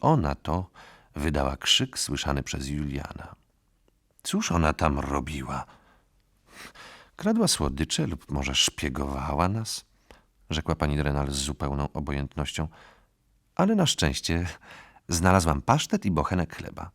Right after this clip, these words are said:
„Co tu masz?” rzekł Julian, wskazując kieszenie fartuszka. Pani de Rênal zapomniała, że w czasie obiadu napełniła je chlebem.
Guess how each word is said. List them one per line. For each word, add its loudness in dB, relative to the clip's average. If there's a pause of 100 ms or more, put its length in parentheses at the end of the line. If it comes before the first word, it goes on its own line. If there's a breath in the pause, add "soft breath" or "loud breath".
(640)
„Co 0
tu 4
masz?” -2 (640)
rzekł -4
Julian, 0 (280 loud breath)
wskazując -2
kieszenie -4
fartuszka. -12 (1000 loud breath)
Pani 0
de 4
Rênal 2
zapomniała, 0
że -4
w -12
czasie -4
obiadu 0
napełniła -2
je -4
chlebem. -6